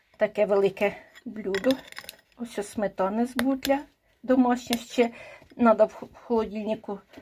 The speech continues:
поставити, щоб трошки загусла. І варення, ну, з абрикос.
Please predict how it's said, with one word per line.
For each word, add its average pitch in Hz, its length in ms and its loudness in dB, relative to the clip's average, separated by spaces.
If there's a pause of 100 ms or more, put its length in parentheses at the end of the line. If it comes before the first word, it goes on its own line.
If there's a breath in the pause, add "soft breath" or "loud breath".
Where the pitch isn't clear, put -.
(360 loud breath)
поставити, 214 480 0
щоб - 180 -10
трошки 208 400 -8
загусла. 208 560 -4 (760 loud breath)
І 359 220 0 (240 loud breath)
варення, 196 440 0
ну, 202 200 -8
з - 100 -10
абрикос. 208 640 -8